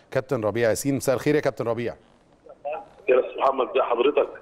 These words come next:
Speaker 1: أهلًا بحضرتك وسعداء بمشاركتك معانا، ومعانا في الاستوديو ضيفنا الكابتن شاكر عبد الفتاح.
Speaker 2: يا كابتن شاكر، كابتن كبير ومدرب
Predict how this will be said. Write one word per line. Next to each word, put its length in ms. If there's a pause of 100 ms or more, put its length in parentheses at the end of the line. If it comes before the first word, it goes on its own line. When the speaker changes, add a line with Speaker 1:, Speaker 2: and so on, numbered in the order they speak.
(100)
Speaker 1:
أهلًا 260
بحضرتك 600
وسعداء 440
بمشاركتك 640
معانا، 320
ومعانا 320
في 80
الاستوديو 380
ضيفنا 280
الكابتن 320
شاكر 280
عبد 140
الفتاح. 460 (420)
Speaker 2:
يا 300 (100)
كابتن 320
شاكر، 320
كابتن 340
كبير 340
ومدرب 360